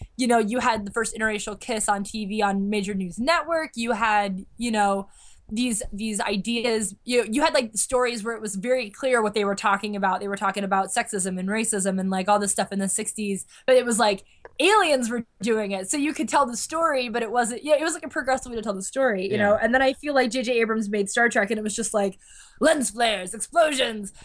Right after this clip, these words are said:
Speaker 1: "Oh, we time traveled back through time, and none of everything is irrelevant." It's like, "Oh, come on, really?" Like, that's kind of a cop-out in writing. You know, to this day, I still hold by that. It's a cop-out. But, um, and then, of course, casting Benedict Cumberbatch as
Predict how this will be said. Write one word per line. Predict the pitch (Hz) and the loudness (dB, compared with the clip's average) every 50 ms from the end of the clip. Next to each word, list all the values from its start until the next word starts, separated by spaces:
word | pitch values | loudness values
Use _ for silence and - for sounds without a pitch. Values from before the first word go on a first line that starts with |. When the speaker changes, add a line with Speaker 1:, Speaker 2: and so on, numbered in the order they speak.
| - - - - - | -20 -20 -10 0 4
Speaker 1:
"Oh, | 339 370 370 | 6 6 6
we | 349 311 | 4 0
time | 233 320 302 302 294 | -2 0 0 0 0
traveled | 233 285 262 254 254 226 | 0 0 0 0 0 -2
back | 247 240 240 - | -2 -2 -2 -4
through | 262 214 | -4 -2
time, | 262 240 233 240 | 0 0 0 0
and | 240 | -4
none | 247 254 254 | -4 -4 -4
of | 254 247 | -4 -4
everything | 240 233 240 233 240 226 226 | -4 -6 -6 -8 -8 -8 -8
is | 220 214 214 208 208 | -8 -8 -8 -8 -6
irrelevant." | 220 220 214 208 208 196 190 196 - | -4 -4 -2 -2 -4 -6 -8 -10 -12
It's | - - - | -12 -10 -10
like, | 381 381 415 | -4 0 0
"Oh, | 403 403 | 0 2
come | - 381 359 | 0 0 4
on, | 339 311 262 233 220 | 4 4 4 4 2
really?" | 262 339 392 403 392 381 381 370 370 | 0 -2 -2 -2 -2 -2 -4 -4 -4
Like, | 359 330 320 311 254 - | -2 -2 -2 -4 -4 -4
that's | 320 320 320 | -4 -4 -4
kind | - 392 339 | -4 -4 -4
of | 302 277 | -4 -4
a | 262 | -4
cop-out | - 277 247 233 240 233 226 | -2 0 0 0 0 -2 -4
in | 214 208 | -4 0
writing. | 214 214 208 202 196 202 196 196 202 196 - | 2 2 2 2 0 -4 -6 -6 -8 -10 -8
You | 262 | -8
know, | 277 247 | -6 -4
to | 311 339 | -2 0
this | 359 392 - 247 | 0 0 0 2
day, | 220 277 254 220 | 2 2 2 2
I | 208 208 | 0 -2
still | - - 254 233 | -2 -2 -2 0
hold | 202 240 226 196 | 0 0 2 2
by | 214 208 | 2 2
that. | 202 190 185 190 | 0 0 -2 -4
It's | - - | -8 -8
a | |
cop-out. | 202 - 220 202 190 202 185 170 - - - | -2 0 0 0 0 -2 -4 -6 -6 -4 0
But, | 226 220 220 220 - 220 | 0 0 0 0 2 4
um, | 226 226 220 220 214 214 208 214 208 - _ _ _ _ - - - | 4 6 4 2 -2 -4 -6 -8 -10 -14 _ _ _ _ -8 -6 -2
and | 254 262 | 2 2
then, | 269 269 | 4 2
of | 254 | 2
course, | - 262 220 - - - - - - - - | 0 -2 -4 -4 -6 -14 -20 -20 -20 -8 -4
casting | - 262 247 - - 262 226 202 - _ _ _ _ _ _ - | -2 -2 0 0 -2 -4 -6 -6 -10 _ _ _ _ _ _ 0
Benedict | 233 233 254 294 302 311 269 - | 2 2 2 0 -4 -6 -6 -4
Cumberbatch | - 247 233 233 226 214 196 196 190 - - - - - | -4 -2 0 0 2 2 2 0 0 -4 -10 -8 -2 2
as | 214 202 202 208 190 - - | 2 2 2 0 -2 -4 -6